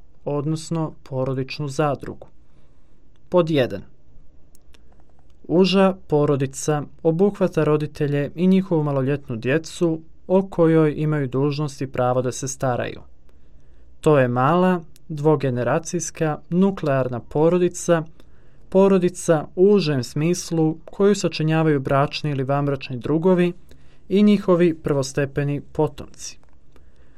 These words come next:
Uža porodica najčešće je vezana krvnim srodstvom, ali može biti zasnovana i na građanskom, odnosno tazbinskom srodstvu.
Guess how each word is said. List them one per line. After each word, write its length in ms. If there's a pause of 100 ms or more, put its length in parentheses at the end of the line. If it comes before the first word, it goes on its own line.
(200)
Uža 380
porodica 920
najčešće 600
je 80
vezana 460
krvnim 340
srodstvom, 580 (400)
ali 260
može 320
biti 520
zasnovana 560
i 40
na 140
građanskom, 760 (1600)
odnosno 680 (100)
tazbinskom 600
srodstvu. 600